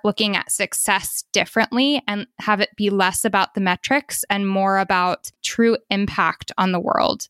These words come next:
'Cause that is where at the end of the day, when we're all, like,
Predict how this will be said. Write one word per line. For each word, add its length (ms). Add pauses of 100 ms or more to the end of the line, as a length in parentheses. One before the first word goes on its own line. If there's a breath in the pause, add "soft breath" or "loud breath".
(120)
'Cause 360 (260)
that 480
is 220
where 300
at 160
the 120
end 220
of 100
the 80
day, 360
when 200
we're 160
all, 380
like, 280